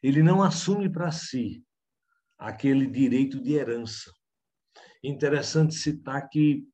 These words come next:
talvez por conta e risco próprio dele, ele, por conta e risco próprio, ele julgou o seu irmão tivesse gasto com meretrizes.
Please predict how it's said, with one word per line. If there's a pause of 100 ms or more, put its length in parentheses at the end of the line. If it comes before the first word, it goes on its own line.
(160)
talvez
por
conta (600)
e
risco
próprio (160)
dele,
ele,
por
conta
e
risco
próprio, (680)
ele
julgou (260)
o
seu
irmão (520)
tivesse
gasto
com
meretrizes.